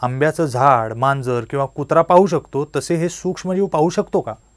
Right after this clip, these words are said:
सूक्ष्मजीव हे सजीव आहेत, परंतु ते आकाराने अतिशय लहान असतात.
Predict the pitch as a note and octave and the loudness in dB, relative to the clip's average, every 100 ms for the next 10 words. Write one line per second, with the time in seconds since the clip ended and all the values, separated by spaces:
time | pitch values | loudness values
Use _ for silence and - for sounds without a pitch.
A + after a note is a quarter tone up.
0 | _ _ _ _ _ _ _ _ _ - | _ _ _ _ _ _ _ _ _ -18
1 | - E3+ - D3+ A#2+ A2+ C3+ D#3+ _ _ | -8 -8 -6 -6 -4 -6 -8 -14 _ _
2 | - D#3 - B2+ C#3+ C3+ G#2 _ _ _ | -14 -12 -6 -4 -2 -2 -4 _ _ _
3 | _ C3+ C#3+ D#3+ F3 E3+ F3+ _ - - | _ -2 0 -2 -4 -2 -4 _ -6 -2
4 | D#3 D#3 E3 G3 - C#3 D#3 D#3 F3+ C3+ | 4 4 4 0 -2 -2 -2 -4 -2 -4
5 | A#2+ C#3 A2 - G#2+ | -6 -8 -10 -12 -16